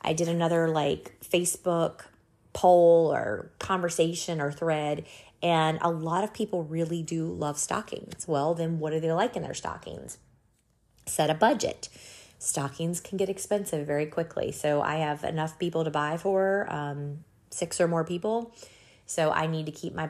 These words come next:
stocking budget between twenty and thirty dollars a person because that adds up very quickly. Um,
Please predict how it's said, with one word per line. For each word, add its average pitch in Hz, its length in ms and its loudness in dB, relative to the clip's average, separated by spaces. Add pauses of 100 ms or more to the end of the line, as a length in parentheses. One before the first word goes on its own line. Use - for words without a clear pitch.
stocking 165 540 -6
budget 156 320 -4
between 151 320 -8
twenty 151 300 -8
and 165 100 -8
thirty 160 220 -6
dollars 160 260 -4
a - 20 -8
person 190 380 -4
because 143 280 -12
that - 200 -14
adds 185 240 -12
up 170 160 -10
very 156 340 -2
quickly. - 520 -8 (1040)
Um, 156 720 2